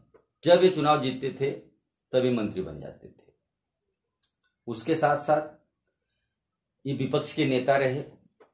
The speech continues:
जब इनकी सरकार नहीं रही, किसी दूसरी पार्टी की सरकार बनी, तो पार्टी ने इनको विपक्ष का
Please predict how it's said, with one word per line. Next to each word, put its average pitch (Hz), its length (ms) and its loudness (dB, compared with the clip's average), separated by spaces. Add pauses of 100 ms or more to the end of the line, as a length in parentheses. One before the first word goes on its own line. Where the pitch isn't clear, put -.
(140)
जब 104 160 -6
इनकी 117 240 -6
सरकार 123 360 2
नहीं 123 280 0
रही, 131 200 0
किसी 110 500 -12
दूसरी 110 280 -2
पार्टी 123 300 2
की 120 80 -4
सरकार 120 400 0
बनी, 120 260 -4
तो 113 180 -8
पार्टी 110 380 0
ने 113 60 -6
इनको 110 600 -8
विपक्ष 101 340 -8
का - 360 -12